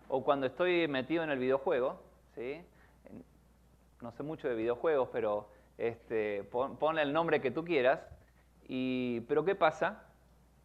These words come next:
cuando se acaba la serie? ¿No? ¿O qué pasa cuando ya tengo que apagar la, la consola y, y seguir?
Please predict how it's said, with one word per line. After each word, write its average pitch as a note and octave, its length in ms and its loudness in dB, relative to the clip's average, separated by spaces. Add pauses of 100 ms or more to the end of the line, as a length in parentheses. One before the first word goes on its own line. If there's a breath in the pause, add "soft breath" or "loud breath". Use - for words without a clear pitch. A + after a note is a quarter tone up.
(380)
cuando B2 220 -2
se C3 100 -10
acaba D3 180 -2
la D#3+ 80 0
serie? F#3 320 -8 (380)
¿No? D#3+ 240 -16 (340 soft breath)
¿O A#2+ 100 -8
qué D#3 120 -2
pasa E3+ 300 4
cuando B2+ 760 2
ya C#3+ 320 -2
tengo A#2+ 160 -6
que B2 60 -2
apagar A#2+ 280 0
la, A2+ 380 -4
la - 140 -14
consola A#2+ 440 -8
y, - 160 -12
y - 40 -18
seguir? E3+ 280 -12